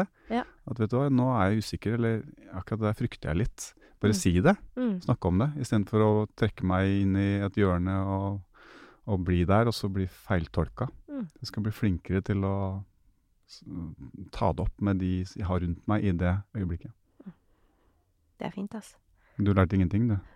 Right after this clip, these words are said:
Speaker 1: Du
Speaker 2: Jeg
Speaker 1: har
Speaker 2: lær-,
Speaker 1: ikke behov
Speaker 2: jeg
Speaker 1: for det,
Speaker 2: lær-
Speaker 1: du er perfekt.
Speaker 2: Ja, men nå ha-, handler det ofte om, om deg da, Thomas, fordi du er liksom litt mer interessant, men, eh,
Speaker 1: <laughs>
Speaker 2: eh, jeg er jo,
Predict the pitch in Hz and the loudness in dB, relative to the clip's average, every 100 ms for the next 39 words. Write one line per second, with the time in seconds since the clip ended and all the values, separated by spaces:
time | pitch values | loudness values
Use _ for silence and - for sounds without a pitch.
0 | _ - 110 104 - 107 98 87 87 110 | _ 4 10 10 10 8 8 6 6 6
1 | 101 110 104 117 208 214 233 233 233 208 | 6 4 2 0 4 6 6 6 4 4
2 | 247 190 165 165 185 202 202 - 175 180 | 4 4 2 2 2 2 -2 -2 0 2
3 | 180 180 175 190 170 165 269 262 226 214 | 2 2 2 2 2 4 2 2 -4 0
4 | - 208 208 190 202 202 202 - 170 165 | 2 4 4 2 2 0 -2 0 -2 0
5 | - 208 - 269 254 233 226 226 226 214 | -2 -2 -2 -2 0 2 4 6 4 2
6 | - - - - 131 - - - - 233 | -4 -6 -2 0 2 4 4 2 2 8
7 | 247 220 233 247 202 185 180 | 10 10 8 8 6 6 4